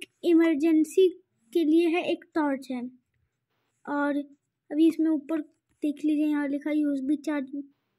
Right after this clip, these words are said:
मेड इन। और ये सब है, एनर्जी सेविंग है, वाटर प्रूफ है, एक्सप्लोजन प्रूफ है।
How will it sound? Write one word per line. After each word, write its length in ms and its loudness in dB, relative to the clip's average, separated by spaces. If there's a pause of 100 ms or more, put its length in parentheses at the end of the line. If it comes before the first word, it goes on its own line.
(120)
मेड 240 -2
इन। 300 0 (3000)
और 420 -2 (920)
ये 280 0
सब 200 -2
है, 320 -2 (120)
एनर्जी 380 2
सेविंग 340 -2
है, 100 -4
वाटर 280 -4
प्रूफ 340 -8
है, 80 -2
एक्सप्लोजन 600 -4
प्रूफ 440 -6
है। 180 -4